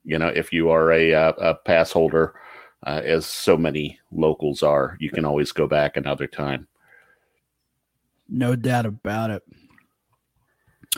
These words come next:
Speaker 2: So with that, I think we should probably get into our hot take.
Speaker 1: Yes. Yeah.
Speaker 2: And this was, uh, this was a little bit, uh,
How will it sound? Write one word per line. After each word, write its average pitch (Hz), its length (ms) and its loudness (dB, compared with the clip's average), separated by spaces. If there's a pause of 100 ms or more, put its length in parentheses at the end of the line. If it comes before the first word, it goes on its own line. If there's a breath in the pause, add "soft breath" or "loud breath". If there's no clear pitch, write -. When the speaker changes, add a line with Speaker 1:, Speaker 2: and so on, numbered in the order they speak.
(320 loud breath)
Speaker 2:
So 190 460 6
with 190 340 4
that, 143 220 6
I 147 100 4
think 175 220 2
we 180 100 6
should 147 160 0
probably 147 300 6
get 139 180 0
into 139 300 0
our 120 100 0
hot 123 260 -2
take. 104 400 -8 (600 loud breath)
Speaker 1:
Yes. 98 600 4
Yeah. 92 680 6
Speaker 2:
And 180 80 4
this - 160 -4
was, 185 260 2
uh, 156 260 4
this 175 260 -4
was 208 140 0
a 180 60 2
little 196 280 2
bit, 180 260 2 (480)
uh, 139 180 -2